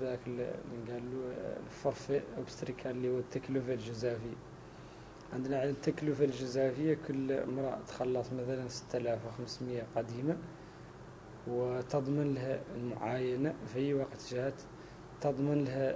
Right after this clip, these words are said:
آه، تلفزة ثلاثة إلى ثن-، ثنتين إلى ثلاثة مجانية، تضمن لها كذلك نوع من الفحوص الأولية اللازمة لها، تضمن لها الولادة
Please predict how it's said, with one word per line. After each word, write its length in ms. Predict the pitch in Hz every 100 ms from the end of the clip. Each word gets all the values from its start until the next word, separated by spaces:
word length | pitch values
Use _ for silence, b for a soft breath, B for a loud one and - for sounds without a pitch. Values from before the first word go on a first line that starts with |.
| -
آه، 800 | 131 127 127 127 - - - - - -
تلفزة 640 | 139 127 120 123 127 139 135 - 120 117 - 120 120
ثلاثة 440 | 131 135 123 151 - 208 160
إلى 160 | 123
ثن-، 340 | 117 135 131 127
ثنتين 380 | 135 - 143
إلى 160 | 139 127
ثلاثة 360 | 127 135 120 123
مجانية، 680 | 123 107 123 123 127 151 165 B B B B B -
تضمن 400 | 143 127 143 147
لها 120 | 135 127
كذلك 540 | 139 139 135 131 135
نوع 280 | 131 131 127
من 380 | 123 127 127 123 120 127 120
الفحوص 640 | 110 - - 131 - - 123
الأولية 800 | 123 - 127 123 127 123 127 123
اللازمة 540 | 120 120 113 127 123
لها، 220 | 117 151 - B B B B -
تضمن 600 | 147 131 147 151 151 143
لها 840 | 131 135 139 135 135 135 135 135 131
الولادة 680 | 135 139 135 143 139 143